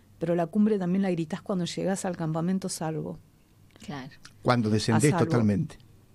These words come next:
Speaker 3: Mm.
Speaker 1: Claro.
Speaker 3: Mm.
Speaker 1: Y llegamos doce y media de la noche.
Speaker 2: ¿Y el trabajo de bajar,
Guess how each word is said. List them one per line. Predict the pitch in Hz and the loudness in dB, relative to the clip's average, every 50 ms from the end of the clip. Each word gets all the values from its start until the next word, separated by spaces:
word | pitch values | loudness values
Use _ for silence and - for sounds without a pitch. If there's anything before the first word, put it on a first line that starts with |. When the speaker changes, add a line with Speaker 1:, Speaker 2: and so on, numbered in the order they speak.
| - - - | -20 -10 -4
Speaker 3:
Mm. | 120 | -2
Speaker 1:
Claro. | 113 190 170 165 160 - - - - - - | 0 0 0 0 -2 -4 -6 -12 -18 -10 -6
Speaker 3:
Mm. | 98 98 87 - - | -4 -4 -4 -4 -4
Speaker 1:
Y | 180 | -4
llegamos | - - 170 165 170 185 196 185 - | -2 0 0 0 2 2 0 0 2
doce | 196 190 208 208 - - | 2 2 2 2 0 -2
y | 190 | -2
media | 175 165 165 165 165 | 0 0 0 0 0
de | 165 | 0
la | 156 151 147 | -2 -2 -4
noche. | 147 135 - - - - - _ _ _ - - - - - - - - - - | -4 -6 -8 -10 -12 -14 -18 _ _ _ -20 -20 -20 -20 -20 -20 -20 -20 -12 -6
Speaker 2:
¿Y | 185 185 | -6 -4
el | 175 | -4
trabajo | 156 175 165 160 165 180 180 - 202 | -4 -4 -2 0 0 -2 -2 -2 -2
de | 180 165 | 0 0
bajar, | 139 139 - - 175 185 | -2 -4 -4 -4 -4 -4